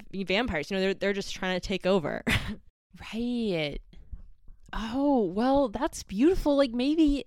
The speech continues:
Speaker 2: well, <laughs> I mean, it sucks.
Speaker 1: <laughs>
Speaker 2: But,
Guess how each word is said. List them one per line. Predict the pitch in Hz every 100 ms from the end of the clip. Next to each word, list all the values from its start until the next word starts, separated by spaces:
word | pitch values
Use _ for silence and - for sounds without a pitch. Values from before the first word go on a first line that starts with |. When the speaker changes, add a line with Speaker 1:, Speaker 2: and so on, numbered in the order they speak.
| -
Speaker 2:
well, | 214 - 202
<laughs> |
I | - 60 110
mean, | 220 185
it | -
sucks. | - 233 180 - - -
Speaker 1:
<laughs> | 339 - - 480 - 587 539 523 539 - - - 640 220
Speaker 2:
But, | 202 262 262 240